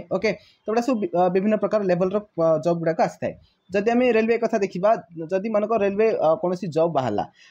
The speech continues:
ତ ସେତେବେଳେ କ'ଣ ହୁଏ ନା, ଅନଲାଇନ୍, ଅ, ପ୍ରଥମେ ଫର୍ମ ଫିଲ୍ଅପ୍ କରିବାକୁ ପଡ଼ିବେ। ଓକେ,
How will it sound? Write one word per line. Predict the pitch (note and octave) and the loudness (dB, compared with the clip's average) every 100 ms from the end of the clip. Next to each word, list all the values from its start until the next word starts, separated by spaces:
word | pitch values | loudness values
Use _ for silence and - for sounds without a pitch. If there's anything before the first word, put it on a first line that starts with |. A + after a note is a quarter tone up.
| _ A3+ | _ -2
ତ | |
ସେତେବେଳେ | G#3+ G#3+ A#3+ | 0 2 2
କ'ଣ | A#3+ A#3+ | 2 4
ହୁଏ | B3 | 4
ନା, | A#3 - | 2 0
ଅନଲାଇନ୍, | F#3 G#3 A3+ A3+ F3+ | 0 0 0 -2 0
ଅ, | F#3 | 0
ପ୍ରଥମେ | F3+ - F#3 G#3+ | 0 -4 -8 -6
ଫର୍ମ | G#3 G3 G3 | -4 -2 -2
ଫିଲ୍ଅପ୍ | G3+ G3+ | 0 -2
କରିବାକୁ | G3+ G3 | -2 -2
ପଡ଼ିବେ। | G3 G3+ A#3+ _ _ _ - | 0 0 -2 _ _ _ -4
ଓକେ, | G3+ | 0